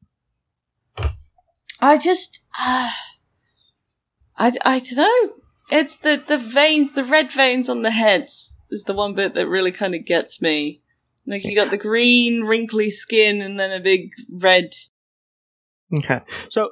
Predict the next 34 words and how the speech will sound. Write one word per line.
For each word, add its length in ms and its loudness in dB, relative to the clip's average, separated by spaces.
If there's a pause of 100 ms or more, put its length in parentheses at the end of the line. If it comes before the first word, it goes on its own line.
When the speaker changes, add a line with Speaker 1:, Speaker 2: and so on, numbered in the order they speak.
Speaker 2:
so 180 0
let's 160 -2
go 240 0
over 100 -2
the 100 2
description 460 -4
just 200 -6
one 380 0
more 260 -2
time 480 -4 (460)
so 220 0
I 120 2
can 360 -6 (280)
Speaker 1:
So 200 -6
they 120 2
Speaker 2:
have 200 6
Speaker 1:
are 60 -2
Speaker 2:
it. 220 -10 (500)
Speaker 1:
almost 800 2
ten 300 2
feet 420 -6
tall. 440 -6 (720)
Speaker 2:
Okay. 500 -4 (200)
Speaker 1:
Their 160 0
skin 400 0
is 240 -2
mottled 760 -2 (600)
or 240 0
wrinkled. 640 0 (920)
Speaker 2:
Okay. 380 0
Speaker 1:
Either 380 2
like 320 0
they're 160 0
fat, 560 -2